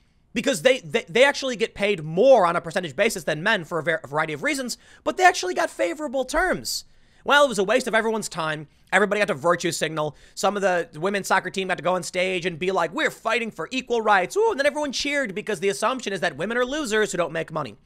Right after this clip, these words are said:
Reality is, there is no wage gap. Sorry, uh, I mean, technically there's a wage gap, but it's usually due to individual negotiations.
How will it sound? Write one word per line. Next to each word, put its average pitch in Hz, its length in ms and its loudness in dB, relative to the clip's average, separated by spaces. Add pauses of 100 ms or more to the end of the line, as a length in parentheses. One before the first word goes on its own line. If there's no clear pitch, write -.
(160)
Reality 240 420 0
is, 220 260 0 (720)
there 220 120 8
is 240 140 4
no 269 100 6
wage 220 220 0
gap. 139 340 -2 (800)
Sorry, 151 560 0
uh, 156 260 -2
I 175 100 2
mean, 208 160 -2
technically 196 640 -2
there's 202 220 0
a 196 60 2
wage 190 260 0
gap, 196 220 -2
but 170 80 -4
it's 156 80 -8
usually 247 260 -4
due 185 220 0
to 185 220 -6
individual 160 580 -4
negotiations. 127 920 -6